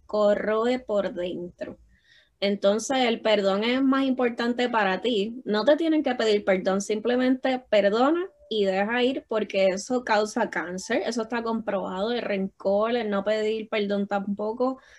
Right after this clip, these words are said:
tú cargas con esas cosas y lo que trae es enfermedad. <laughs> Que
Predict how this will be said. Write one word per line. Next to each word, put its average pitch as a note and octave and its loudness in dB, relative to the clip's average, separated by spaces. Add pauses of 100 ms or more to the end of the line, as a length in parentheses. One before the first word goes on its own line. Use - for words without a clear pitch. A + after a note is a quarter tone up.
(160)
tú G3 -2
cargas G3 -2
con A#3+ 0
esas B3 -4
cosas B3 -4
y G3+ 0
lo F#3+ 0
que F3+ -2
trae G3 -2
es - -8
enfermedad. G3 -6 (100)
<laughs> - 4
Que C4 2